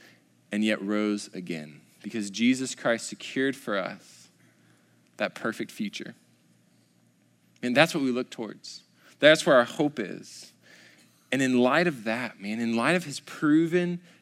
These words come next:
care, in light of his proven plan, we need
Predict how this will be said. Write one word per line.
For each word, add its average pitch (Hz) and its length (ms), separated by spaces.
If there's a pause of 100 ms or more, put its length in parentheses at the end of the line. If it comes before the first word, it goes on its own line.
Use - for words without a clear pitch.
(120)
care, 127 420
in 110 120
light 123 160
of 170 100
his 151 180
proven 160 600 (240)
plan, 139 420
we 127 140
need 156 580